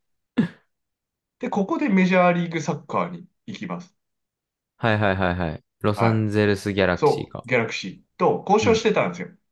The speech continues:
Speaker 2: うん。
Speaker 1: <laughs> あの、裏でね。
Speaker 2: うーん。
Speaker 1: そしたら、ペレス会長に見つかって怒られて、あの、
Speaker 2: うん。
Speaker 1: 「も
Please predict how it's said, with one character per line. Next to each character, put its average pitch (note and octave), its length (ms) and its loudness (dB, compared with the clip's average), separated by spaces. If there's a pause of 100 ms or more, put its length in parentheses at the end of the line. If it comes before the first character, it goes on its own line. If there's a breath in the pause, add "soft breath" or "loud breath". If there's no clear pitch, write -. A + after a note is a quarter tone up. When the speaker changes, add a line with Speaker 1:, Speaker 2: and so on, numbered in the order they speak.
(200)
Speaker 2:
う A#3 60 6
ん。 - 120 -2
Speaker 1:
<laughs> - 40 -2
あ D3+ 100 2
の、 - 240 -6
裏 A#2 240 2
で G#2 100 -4
ね。 G2 220 -12 (380)
Speaker 2:
う A2+ 60 -2
ー C3+ 720 0
ん。 C#3+ 60 -10
Speaker 1:
そ D3+ 120 -6
し D3 120 -10
た G3+ 100 2
ら、 C3 240 2
ペ D#3 140 -2
レ D3 100 2
ス - 80 -6
会 A2 220 -2
長 G#2 180 -6
に F#2+ 140 -8
見 F#2+ 140 -10
つ - 80 -18
か G#2+ 140 -2
っ - 120 -12
て G#2 100 -6
怒 G2 200 -4
ら G2+ 120 -2
れ F2+ 100 -12
て、 F#2+ 420 -10 (260)
あ A2 120 -2
の、 F#2 240 -2
Speaker 2:
う - 20 -16
ん。 - 120 -20
Speaker 1:
「も A#2+ 340 0